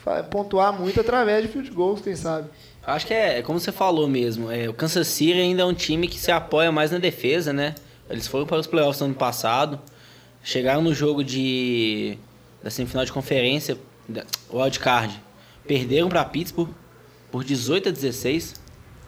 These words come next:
Speaker 2: então foi um jogo bem apertado. Então acredito que esse ano eles vão conseguir ir para os playoffs novamente.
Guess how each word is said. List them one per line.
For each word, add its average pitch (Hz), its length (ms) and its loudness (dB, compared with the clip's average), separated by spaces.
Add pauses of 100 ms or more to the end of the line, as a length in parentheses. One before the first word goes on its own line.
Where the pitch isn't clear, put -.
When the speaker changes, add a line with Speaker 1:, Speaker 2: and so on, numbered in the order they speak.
(220)
Speaker 2:
então 117 120 -8
foi 139 140 -2
um - 20 0
jogo 139 180 0
bem 151 180 0
apertado. 160 640 0 (800)
Então 135 340 0
acredito 165 540 0
que 214 400 0
esse 160 240 0
ano 160 160 2
eles 156 180 -2 (340)
vão 143 240 0
conseguir 202 320 0
ir 170 40 2
para 170 100 2
os 165 80 0
playoffs 143 400 2
novamente. 139 720 0